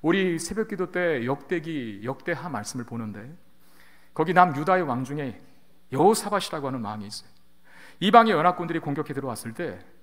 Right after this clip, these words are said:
여호사밧 왕이 왕으로서 참 희한하죠. 제일 먼저 한 일이 뭐냐면 기도하는 거예요. 여러분, 세상에 어떤 나라가 지금 전운이 감도는 시대에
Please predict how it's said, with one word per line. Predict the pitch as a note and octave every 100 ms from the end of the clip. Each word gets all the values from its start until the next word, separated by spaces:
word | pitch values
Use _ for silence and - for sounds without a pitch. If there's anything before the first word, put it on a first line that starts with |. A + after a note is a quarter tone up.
| - - - -
여호사밧 | B2+ A3+ A3+ G#3+ G#3 -
왕이 | - C3+ E3+ F#2+ - - -
왕으로서 | A2 F3 C#4 C4 - B2 - - - -
참 | - A#3
희한하죠. | B3+ C4+ A#3+ G#3+ A#3+ - -
제일 | - E3+ B3
먼저 | B3 A3
한 | G3 G#3+
일이 | G3+
뭐냐면 | A#2+ A2 A2+ - - -
기도하는 | - D3 G3+ G#3 D#3+
거예요. | A#2 - - - - - - - - - - - - - - - - - - -
여러분, | D#3+ G3+
세상에 | G#3 A#3+ A#3+
어떤 | B3 C4+ C#4
나라가 | C4 A3 G#3
지금 | - G3 F3+
전운이 | - F#3 G#3+
감도는 | C#3+ A#2+ C#3 A#2+
시대에 | - A2